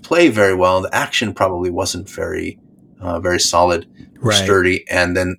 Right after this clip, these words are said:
Speaker 1: they, they developed a lot more, but he, he probably saw some early ones, didn't like 'em, and then later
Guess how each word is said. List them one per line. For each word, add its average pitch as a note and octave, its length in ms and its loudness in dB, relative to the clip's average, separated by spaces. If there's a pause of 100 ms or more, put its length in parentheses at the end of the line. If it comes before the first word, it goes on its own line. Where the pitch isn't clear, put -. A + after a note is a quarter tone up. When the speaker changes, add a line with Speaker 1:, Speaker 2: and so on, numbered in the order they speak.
(220)
Speaker 1:
they, F#2 400 0
they F2 140 -2
developed F2 420 -6
a - 40 -10
lot E2+ 240 -4
more, E2+ 260 -4
but - 160 -6
he, A2 140 -8
he - 180 -16
probably F2+ 220 -2
saw - 160 -4
some - 180 -8
early B2 160 6
ones, A2 220 2
didn't F#2 180 -8
like F2+ 240 0
'em, G2+ 80 -6
and F2 80 -6
then E2+ 140 -6
later F2 480 -6